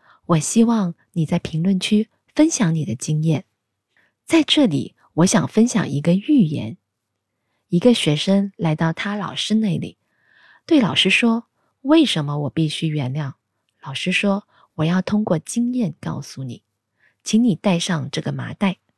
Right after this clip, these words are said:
搭在肩上。每当你遇到某人不高兴时，你都会怀恨在心。这个时候，将土豆放在麻袋里。”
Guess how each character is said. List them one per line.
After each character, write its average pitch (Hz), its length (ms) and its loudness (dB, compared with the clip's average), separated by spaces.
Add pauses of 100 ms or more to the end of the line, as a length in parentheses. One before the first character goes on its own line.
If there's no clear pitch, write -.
(300)
搭 311 160 4
在 277 140 2
肩 240 260 2
上。 160 260 -4 (640)
每 151 160 -2
当 180 320 2
你 160 140 -4
遇 160 120 -2
到 160 200 0
某 156 220 -2
人 139 200 -2
不 277 160 0
高 262 240 0
兴 254 200 -2
时， - 320 -6 (320)
你 165 120 0
都 180 180 4
会 180 180 0
怀 139 280 -6
恨 180 260 0
在 151 240 -6
心。 180 300 -6 (480)
这 330 140 2
个 180 120 0
时 - 160 -4
候， 151 260 -6 (300)
将 240 200 0
土 - 200 -14
豆 160 300 0 (100)
放 269 300 0
在 165 120 -2
麻 139 200 -4
袋 175 200 -2
里。” 160 200 -8